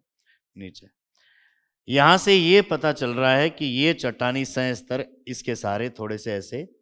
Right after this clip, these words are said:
नीचे खिसके, और इसमें ये पता चल रहा है कि या तो ये इसके नीचे दबा है या, या इसके ऊपर उठा है। तो इसमें हुआ है संपीड़न और इसमें हुआ है तनाव।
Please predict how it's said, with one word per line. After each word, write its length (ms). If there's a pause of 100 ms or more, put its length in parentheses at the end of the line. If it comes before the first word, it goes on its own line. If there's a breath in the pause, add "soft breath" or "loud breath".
(480)
नीचे 260
खिसके, 360 (640 soft breath)
और 220
इसमें 280
ये 180
पता 240
चल 160
रहा 180
है 80
कि 260
या 100
तो 140
ये 200
इसके 240
नीचे 300
दबा 260
है 100
या, 160
या 160
इसके 420 (840)
ऊपर 260
उठा 200
है। 100 (600 soft breath)
तो 60 (100)
इसमें 320
हुआ 220
है 100
संपीड़न 560
और 140
इसमें 260
हुआ 220
है 140 (640)
तनाव। 320